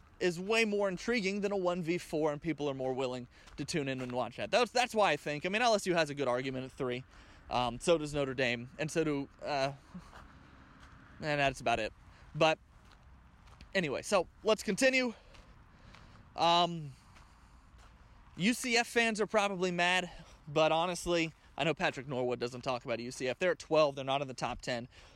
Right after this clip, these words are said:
But honestly, they were a better team last year. They're ranked higher this year at this point than they were last year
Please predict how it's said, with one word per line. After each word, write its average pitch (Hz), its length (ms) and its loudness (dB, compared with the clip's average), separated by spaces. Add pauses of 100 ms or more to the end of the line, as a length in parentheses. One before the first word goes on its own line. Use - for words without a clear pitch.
(100)
But 160 100 2
honestly, 190 540 2 (340)
they 190 120 6
were 175 140 2
a 131 60 0
better 156 200 0
team 147 240 -2
last 120 340 -4
year. 107 220 -8 (160)
They're 175 140 4
ranked 185 240 0
higher 202 340 4
this 185 260 -2
year 190 180 2
at 180 60 0
this 175 120 -4
point 175 300 0
than 143 100 0
they 143 80 0
were 143 140 2
last 156 360 -2
year 151 200 2